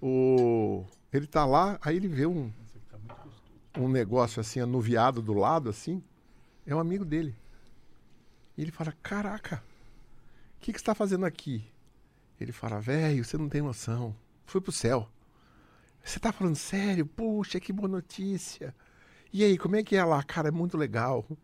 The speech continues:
Speaker 1: Tem jogo todo domingo, que nem aqui."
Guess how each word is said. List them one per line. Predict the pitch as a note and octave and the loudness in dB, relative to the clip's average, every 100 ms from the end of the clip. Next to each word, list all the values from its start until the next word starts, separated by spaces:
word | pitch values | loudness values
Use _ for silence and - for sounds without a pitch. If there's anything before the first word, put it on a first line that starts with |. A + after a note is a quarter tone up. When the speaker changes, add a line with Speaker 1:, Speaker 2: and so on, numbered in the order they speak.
| _ - - - - - - | _ -20 -20 -20 -20 -4 2
Speaker 1:
Tem | D#3 | 2
jogo | C3 A#2 E3 D#3+ C3 - - _ _ _ _ - | 4 4 4 4 0 -8 -12 _ _ _ _ 8
todo | G3 B3+ | 8 8
domingo, | A3 E3+ F#3+ F3 | 4 4 4 2
que | F3 | 2
nem | A#3 | 2
aqui." | B3+ - F#3 F3 | 0 -2 -2 -4